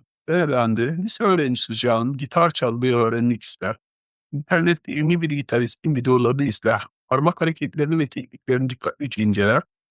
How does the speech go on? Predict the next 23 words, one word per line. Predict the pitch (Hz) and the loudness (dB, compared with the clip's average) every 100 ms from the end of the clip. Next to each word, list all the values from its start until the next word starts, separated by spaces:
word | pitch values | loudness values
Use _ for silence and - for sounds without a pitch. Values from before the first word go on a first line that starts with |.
| _ - | _ 2
Daha | 127 | 2
sonra | - - 117 131 151 _ _ | 2 0 0 0 -2 _ _
kendi | - 185 180 | -2 0 0
gitarını | 147 - 120 120 113 | -2 0 0 0 0
alıp | 151 - 175 | -2 -4 -2
videodaki | 160 127 110 117 - - _ _ | 0 4 2 2 -6 -8 _ _
gitaristi | 147 143 127 120 - 156 | -6 -2 0 -2 -6 -4
taklit | - 151 - 98 | -2 -2 -4 -6
ederek | 110 107 139 170 _ _ _ - | -2 2 0 -2 _ _ _ -6
çalışır. | 170 175 - 143 131 - - | -2 0 0 0 0 -2 -2
Yani | 294 143 156 | 0 0 0
bir | 190 - _ _ - | -2 -4 _ _ 0
ne | 196 | 2
var? | 131 165 190 - | 4 2 0 -4
Model | 135 139 170 175 - | -2 0 2 2 2
alma | 123 117 117 113 | 2 2 2 2
var | 107 107 | 4 4
arkadaşlar. | 107 104 107 104 - 131 135 | 2 0 -4 -6 -2 -2 -2
Biz | 147 131 | -4 -2
buna | 120 131 | 0 2
model | 127 120 139 147 | 2 2 2 0
alarak | 107 113 117 135 - | 0 0 0 -2 -2
öğrenme | 117 110 107 113 135 147 | -2 -2 -2 0 0 -2